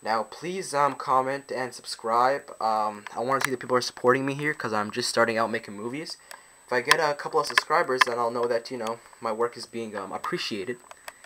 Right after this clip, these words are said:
and I'm helping people. That's all I want to do, guys, just help you guys.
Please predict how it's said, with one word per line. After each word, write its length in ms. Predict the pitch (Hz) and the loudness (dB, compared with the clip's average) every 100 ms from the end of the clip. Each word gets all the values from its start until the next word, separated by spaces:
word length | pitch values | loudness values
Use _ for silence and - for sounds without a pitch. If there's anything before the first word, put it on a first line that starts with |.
| - | -8
and 100 | 113 | -6
I'm 80 | 113 | 0
helping 300 | 170 214 113 | 6 6 4
people. 320 | 107 95 98 | -10 -6 -4
That's 140 | 117 | -2
all 80 | 127 120 | 6 6
I 40 | |
want 140 | 135 | 6
to 80 | - | -4
do, 120 | 165 | -4
guys, 300 | 185 139 156 | 0 2 0
just 140 | - - | -4 -2
help 240 | 147 185 | -2 0
you 80 | 180 | -4
guys. 420 | 139 104 82 - | -6 -6 -10 -16